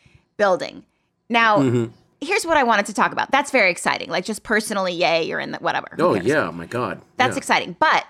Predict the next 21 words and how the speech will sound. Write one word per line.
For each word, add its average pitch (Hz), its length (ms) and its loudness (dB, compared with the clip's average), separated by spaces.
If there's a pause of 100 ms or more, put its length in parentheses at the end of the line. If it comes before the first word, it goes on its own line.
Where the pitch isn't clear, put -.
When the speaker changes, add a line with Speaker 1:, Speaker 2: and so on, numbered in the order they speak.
(760)
Speaker 1:
it 427 120 2
is 466 140 2
so 294 440 2
dangerous 220 720 0
driving 202 460 2
on 190 140 2
Sunset 202 400 0
Boulevard 180 540 2
with 196 160 -2 (100)
all 208 220 4
the 208 80 -2
distractions. 196 680 0
And 240 120 -2
I 247 60 4
would 262 120 4
imagine 269 360 2
in 254 100 -2
Times 208 320 0
Square 202 300 0
as 185 140 -2
well. 175 340 4